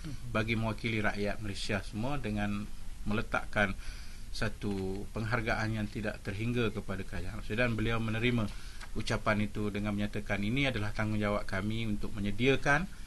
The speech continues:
Speaker 2: kemudahan terbaik kepada, uh, Duyufur Rahman, khususnya rakyat Malaysia yang datang." Alhamdulillah, hubungan ini kita akan terus, uh, jalinkan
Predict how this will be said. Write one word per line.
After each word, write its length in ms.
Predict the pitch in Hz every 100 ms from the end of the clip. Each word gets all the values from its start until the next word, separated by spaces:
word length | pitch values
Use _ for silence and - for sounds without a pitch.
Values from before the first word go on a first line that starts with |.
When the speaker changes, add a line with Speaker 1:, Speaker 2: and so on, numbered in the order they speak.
| - - - -
Speaker 2:
kemudahan 640 | 143 151 143 127 120 127
terbaik 480 | - 113 120 120 -
kepada, 480 | 101 - 98 101 104 - - - - - -
uh, 320 | 95 98 95 92
Duyufur 400 | 131 135 - 107
Rahman, 400 | 104 110 110 104 - - - - -
khususnya 480 | - 156 160 - 127
rakyat 320 | 110 95 101 104
Malaysia 240 | 98 - 107
yang 80 | 98
datang." 400 | 92 - 95 87 - -
Alhamdulillah, 560 | 117 151 160 123 110 95 - - - -
hubungan 320 | 120 135 131
ini 160 | 131 147
kita 320 | 123 123 110
akan 240 | - 110
terus, 560 | - 135 156 - - -
uh, 240 | 104 104
jalinkan 640 | 101 110 123 120 113 135